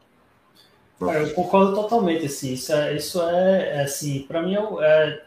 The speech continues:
eu, eu acho que eu já, eu já tava pensando nessa, nessa direção há um tempo, né?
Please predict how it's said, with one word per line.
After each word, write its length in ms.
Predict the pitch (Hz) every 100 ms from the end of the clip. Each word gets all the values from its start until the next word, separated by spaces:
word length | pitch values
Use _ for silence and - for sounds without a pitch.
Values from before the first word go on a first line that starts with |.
| -
eu, 180 | 208
eu 120 | 208 214
acho 240 | 254 -
que 100 | -
eu 80 | 180
já, 220 | 220 226
eu 160 | 226 180
já 180 | 208 220
tava 320 | 196 202 226
pensando 280 | 202 185 190
nessa, 260 | 185 185 180 143
nessa 200 | 165 -
direção 460 | 165 160 - 165
há 60 | 175
um 60 | 202
tempo, 380 | - 120 - 123
né? 120 | 135